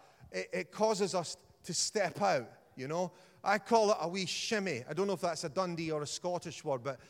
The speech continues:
when you shuffle your feet, I call it a shimmy of faith. When you're like, "Oh, God, help me here."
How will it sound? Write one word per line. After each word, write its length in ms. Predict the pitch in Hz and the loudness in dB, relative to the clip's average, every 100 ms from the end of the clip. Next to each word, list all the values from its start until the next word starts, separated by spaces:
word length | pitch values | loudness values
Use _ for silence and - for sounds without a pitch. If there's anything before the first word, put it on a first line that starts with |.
| - - | -18 -4
when 120 | 185 | -2
you 80 | 180 | -2
shuffle 560 | - - 226 214 202 175 | -2 0 0 0 0 0
your 120 | 151 | -4
feet, 440 | - 214 180 - - - - | -4 -6 -6 -6 -16 -20 -10
I 140 | 165 196 | -2 0
call 300 | - 214 180 | 4 6 6
it 80 | 135 | 2
a 20 | |
shimmy 480 | - - 208 196 165 | -4 -2 -2 0 0
of 100 | - | -2
faith. 640 | - 202 143 - - - _ - _ _ _ _ _ | -6 -6 -6 -10 -16 -20 _ -20 _ _ _ _ _
When 120 | 165 | -10
you're 100 | 175 | -8
like, 160 | 190 196 | -6 -6
"Oh, 200 | 247 262 | -4 -4
God, 380 | 214 233 226 202 - - | -4 -6 -6 -8 -10 -8
help 180 | 262 | -8
me 140 | 233 196 | -6 -6
here." 360 | 190 226 170 | -4 -4 -4